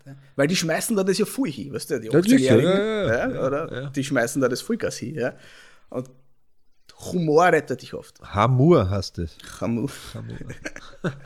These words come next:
Speaker 2: Wobei
Speaker 1: Ja.
Speaker 2: sie, ich kenn, du weißt das, wenn ich, wenn ich extrem überaltet eingeschätzt werde, meistens aufgrund meines Bartes, und dann sagen sie jetzt, ich bin achtundvierzig oder so,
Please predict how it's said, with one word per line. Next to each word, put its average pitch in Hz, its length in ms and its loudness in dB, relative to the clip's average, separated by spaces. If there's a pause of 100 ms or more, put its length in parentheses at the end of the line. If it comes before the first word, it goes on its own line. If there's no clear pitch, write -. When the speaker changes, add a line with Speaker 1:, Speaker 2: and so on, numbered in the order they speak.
(200)
Speaker 2:
Wobei 156 160 6
Speaker 1:
Ja. - 80 10
Speaker 2:
sie, 233 200 4
ich 151 80 0
kenn, 156 520 0
du 139 100 -6
weißt 151 260 2
das, 165 100 -4
wenn 151 160 -2
ich, 156 180 0
wenn 135 280 0
ich 135 100 0
extrem 127 440 0
überaltet 156 520 0
eingeschätzt 127 560 -6
werde, 131 160 0
meistens 120 400 -4
aufgrund 120 300 -12
meines 113 220 -6
Bartes, - 520 0
und 123 200 -2
dann 113 80 0
sagen 113 200 -2
sie 123 140 -2
jetzt, - 220 -4
ich - 80 -8
bin 113 140 -4
achtundvierzig - 720 -2
oder 135 140 -8
so, - 180 -8